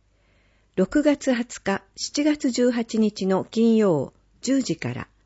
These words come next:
久木会館。費用、一回千円。申し込み、問い合わせ、逗子久田掛会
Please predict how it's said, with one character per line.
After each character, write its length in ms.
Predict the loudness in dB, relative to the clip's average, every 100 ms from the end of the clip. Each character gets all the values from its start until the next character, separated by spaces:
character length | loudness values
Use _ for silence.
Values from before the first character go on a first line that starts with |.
| _ _ _ _
久 280 | -8 -2 2
木 160 | 2 0
会 220 | -2 -2
館。 360 | -4 -6 -6 -12 _ _ _ _ _ -6
費 160 | 0
用、 340 | 2 2 0 -6 _ _
一 160 | -8 -8 -4
回 280 | -2 -2 -2
千 340 | 2 4 2
円。 220 | -2 -8 -14 _ _ _ _ _ 0
申 160 | 0
し 100 | 0
込 160 | 0 0
み、 220 | 2 -2 _
問 200 | 0 2
い 60 | 0
合 60 |
わ 120 | -2
せ、 300 | -4 -6 -6 _ _ _ _ _ -2
逗 120 | 0
子 160 | 0 -4
久 100 | 0
田 140 | 0
掛 320 | 0 -2 -4 -4
会 380 | -4 -4 -8